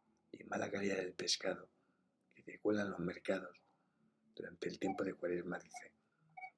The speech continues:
La segunda, más notable cosa de Castilla,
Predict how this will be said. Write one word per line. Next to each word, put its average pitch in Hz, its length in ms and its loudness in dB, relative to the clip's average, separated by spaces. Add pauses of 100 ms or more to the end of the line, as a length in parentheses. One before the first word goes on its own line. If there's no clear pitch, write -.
(100)
La - 100 -4
segunda, 87 520 -2 (760)
más 82 200 -4
notable 90 400 -2
cosa - 280 -4
de 87 80 -2
Castilla, 98 520 -2